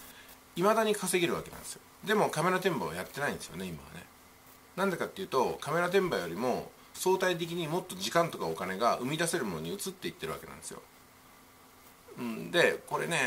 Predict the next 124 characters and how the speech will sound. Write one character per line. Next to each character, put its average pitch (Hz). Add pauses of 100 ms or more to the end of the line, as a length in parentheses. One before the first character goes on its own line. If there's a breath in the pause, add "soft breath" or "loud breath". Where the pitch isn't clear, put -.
(140)
あ 135
ん 127
ま 147
り 143 (320 loud breath)
言 139
い -
た 131
く -
な 95
い 85
こ 95
と 92
っ -
て -
い 82
う -
か 87
ね、 87
こ 120
ん -
な 131
こ -
と -
言 80
っ -
て -
あ 82
れ 101
で 185
す -
け -
ど 82
も、 85
小 190
野 240
里 233
さ 113
ん 87
と 90 (240)
知 -
り 127
合 -
っ -
た 98
頃 80
っ -
て、 -
小 156
野 185
里 139
さ -
ん 76 (320)
結 -
婚 147
さ 156
れ 143
て -
た -
ん -
で -
す -
よ。 - (1120)
ね、 98 (100)
今 170
は 85 (240)
離 110
婚 107
さ 101
れ 87
て 90
る 95
み 90
た -
い -
で -
す -
け -
ど -
ね。 69
う -
ん、 - (1500 loud breath)
ち -
ょ -
っ -
と 156
小 165
野 208
里 185
さ -
ん 80
の 82
話 82
は 78
置 101
い -
と 104
い 90
て -
ね、 - (420)
置 135
い -
と 151
く -
こ -
と 98
が 87
で 110
き 123
な 123
い 90
か -
も 65
し -
れ 73
ま 69
せ 80
ん -
け 76
ど、 80
置 117
い -
と 123
い 90
て、 -